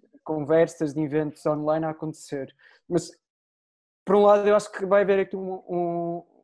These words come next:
um resultado muito bom, que vai ser, as instituições cada vez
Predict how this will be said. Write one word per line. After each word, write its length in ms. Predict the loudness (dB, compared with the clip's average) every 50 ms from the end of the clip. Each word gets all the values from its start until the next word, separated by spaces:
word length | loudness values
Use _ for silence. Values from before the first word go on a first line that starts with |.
| _ _ _ _ _
um 60 | -12 -10
resultado 580 | -6 -4 -2 -2 0 2 2 4 4 2 2
muito 240 | -2 -4 -6 -6 -4
bom, 240 | -2 -2 -2 -2 -4
que 100 | -10 -10
vai 200 | -4 -2 -2 -2
ser, 340 | -2 -2 -2 -2 -2 -2 -2 -8 _ _ _ _ -8
as 120 | -6 -4
instituições 540 | -4 -6 -6 -8 -8 -6 -6 -6 -6 -8 -6
cada 160 | -4 -2 -2
vez 160 | 0 -2 -4